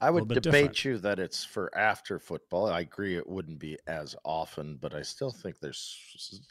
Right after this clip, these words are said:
Speaker 1: comparatively to the Canadian market,
Speaker 2: Yes,
Speaker 1: it's not
Speaker 2: for
Speaker 1: even
Speaker 2: sure.
Speaker 1: close.
Speaker 2: Yeah,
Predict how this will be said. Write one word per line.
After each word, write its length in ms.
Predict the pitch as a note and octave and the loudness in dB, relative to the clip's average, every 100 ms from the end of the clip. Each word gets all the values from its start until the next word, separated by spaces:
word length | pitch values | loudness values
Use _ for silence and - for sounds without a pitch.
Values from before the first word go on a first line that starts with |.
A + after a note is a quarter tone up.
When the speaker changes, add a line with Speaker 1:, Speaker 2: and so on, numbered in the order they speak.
| - | -6
Speaker 1:
comparatively 1040 | A#2 F2 - E3 F3 D3 A2 D2+ F2 D2+ - | -6 -6 4 8 8 8 0 -2 -4 -4 -6
to 140 | - | -6
the 100 | D2 | -6
Canadian 520 | - F2+ G#2 B2+ F2 D2 | -6 -2 0 0 -2 -4
market, 360 | C2+ - - | -8 -10 4
Speaker 2:
Yes, 200 | E3 G#2+ | 4 6
Speaker 1:
it's 80 | - | 2
not 60 | F#3 | 4
Speaker 2:
for 60 | |
Speaker 1:
even 80 | C#3+ | 4
Speaker 2:
sure. 140 | G#2 | 4
Speaker 1:
close. 440 | - - A2+ - - | 2 -2 -4 -6 -10
Speaker 2:
Yeah, 160 | F2+ | -10